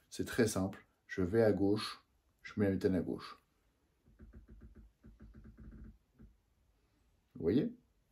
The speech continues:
Contrôle de l'in-, l'inertie. Donc, euh, vous avez bien compris que si je dois aller à gauche, côté mitaine, si je, moi je suis gauche, j'ai, j'ai la mitaine à gauche, si je dois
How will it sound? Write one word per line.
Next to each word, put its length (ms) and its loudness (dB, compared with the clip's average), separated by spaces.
Contrôle 380 6
de 100 12
l'in-, 280 6
l'inertie. 640 8
Donc, 440 8
euh, 180 6
vous 200 -2
avez 120 12
bien 140 6
compris 380 0
que 240 2
si 220 2
je 80 4
dois 140 8
aller 100 8
à 80 6
gauche, 500 2
côté 260 0
mitaine, 460 2
si 180 -6
je, 80 -8
moi 220 0
je 80 -8
suis 80 -2
gauche, 240 0
j'ai, 360 -2
j'ai 160 -6
la 80 2
mitaine 240 4
à 80 2
gauche, 340 0
si 160 2
je 60 6
dois 120 10